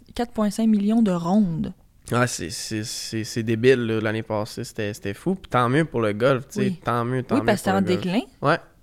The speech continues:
Speaker 1: sais,
Speaker 2: ouais.
Speaker 1: moi, je joue au golf depuis quelques années, quelques
Speaker 2: Ouais.
Speaker 1: saisons. Puis cette année, ben mon Dieu, j'étais pas, euh, la plus jeune sur un terrain et la
Speaker 2: Ouais.
Speaker 1: seule fille.
Speaker 2: Ouais. Je pense que d'avoir des filles, justement, comme Brooke Henderson, Anne-Catherine Tanguay, toutes les, les autres Québécoises qu'on a eues, je pense que ça a,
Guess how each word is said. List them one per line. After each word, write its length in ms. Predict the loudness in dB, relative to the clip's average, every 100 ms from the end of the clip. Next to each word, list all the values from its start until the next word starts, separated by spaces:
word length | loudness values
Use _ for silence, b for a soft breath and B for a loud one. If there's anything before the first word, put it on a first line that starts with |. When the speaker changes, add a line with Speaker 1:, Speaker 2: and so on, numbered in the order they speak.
| -14 -2
Speaker 1:
sais, 20 | 4
Speaker 2:
ouais. 20 |
Speaker 1:
moi, 120 | 4
je 60 | 4
joue 80 | 0
au 60 | 0
golf 180 | 0 -2
depuis 200 | -2 -4
quelques 300 | -2 0 -2
années, 300 | -2 -2 -2
quelques 160 | -2 0
Speaker 2:
Ouais. 100 | 0
Speaker 1:
saisons. 400 | 0 -2 -2 -4 -6 b b -16
Puis 80 | -2
cette 180 | 0 2
année, 360 | 2 2 2 -2 _ _ -16 -8
ben 100 | -4
mon 180 | -4 -4
Dieu, 180 | -4
j'étais 300 | -4 -4 -4
pas, 340 | -4 -2 -2 -4 -6
euh, 240 | -4 -2
la 220 | -2 -2 -4
plus 200 | -6 -4
jeune 300 | -2 -2 -2
sur 120 | -4
un 100 | -4
terrain 420 | -4 -4 -4 -4 -4 -4
et 80 |
la 140 | 0 2
Speaker 2:
Ouais. 40 |
Speaker 1:
seule 160 | 2 -2
fille. 320 | -4 -6 -8 -16 -6 2
Speaker 2:
Ouais. 200 | 2 2 -6 -2
Je 40 |
pense 220 | 0 0 0
que 80 |
d'avoir 340 | 2 2 4 4
des 120 | 2
filles, 220 | 0 -2 -2
justement, 360 | -2 -2 -2 -4
comme 240 | -4 -4
Brooke 200 | -4 -4
Henderson, 540 | -6 -6 -6 -4 -2 0
Anne-Catherine 500 | -2 -6 -6 -6 -4
Tanguay, 560 | -2 -2 -2 -2 -2 -4
toutes 200 | -10 -6
les, 200 | -4 -4
les 300 | -4 -6 -2
autres 180 | -4 -2
Québécoises 580 | 0 2 0 0 0 0
qu'on 160 | -4
a 80 | -2
eues, 100 | -2
je 80 | -4
pense 200 | -6 -6
que 100 | -8
ça 260 | -4 -4
a, 120 | -6